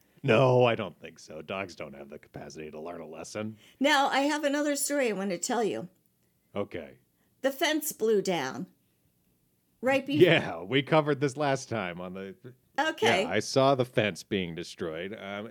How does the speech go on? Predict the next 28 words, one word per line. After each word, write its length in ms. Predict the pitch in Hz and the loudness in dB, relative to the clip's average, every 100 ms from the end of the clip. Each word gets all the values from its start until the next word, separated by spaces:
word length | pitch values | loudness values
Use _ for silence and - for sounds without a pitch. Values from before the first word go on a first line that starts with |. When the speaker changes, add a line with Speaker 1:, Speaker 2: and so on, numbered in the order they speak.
| 117 | -10
Speaker 1:
but 160 | 117 110 | -6 0
there's 200 | 117 110 | 0 2
been 180 | 113 117 | 2 4
new 120 | 120 | 2
developments. 460 | 107 98 92 76 - | 2 -4 -4 -6 -2
Speaker 2:
There's 220 | 247 254 | -2 0
been 180 | 294 269 | 2 2
new 120 | 226 | 2
developments. 720 | 208 196 185 147 143 135 - - | 0 -2 -2 -2 -6 -8 -12 -6
We 120 | 220 | -4
got 160 | 233 233 | -2 -2
a 40 | 247 | -4
card 540 | - 277 254 226 196 | -4 -2 0 0 -2
from 460 | - 208 160 170 185 _ _ _ _ _ _ - | -6 -4 -2 -4 -6 _ _ _ _ _ _ -6
the 540 | 208 403 392 180 139 - _ _ | 0 2 2 0 -2 -8 _ _
people 400 | - 277 254 233 | -4 -2 0 0
that 200 | 196 185 - | 0 -2 0
own 240 | 254 247 202 | 0 2 0
that 220 | 131 92 | -2 -4
house. 600 | - 147 117 - - - _ _ _ _ _ _ _ _ _ _ _ _ _ - | -4 -4 -4 -8 -10 -12 _ _ _ _ _ _ _ _ _ _ _ _ _ -8
Uh, 380 | 170 165 160 156 - | -6 -4 -4 -8 -8
they 180 | 196 262 | 0 2
wanted 380 | 262 262 254 - | 2 0 0 0
to 160 | 254 | 0
Speaker 1:
A 40 | 185 | 0
card? 580 | 110 156 427 95 - - _ _ - | 4 4 4 2 -4 -18 _ _ -10
Speaker 2:
A 80 | |
card, 720 | 180 - - 320 339 302 175 | -10 -10 -10 -4 0 0 -2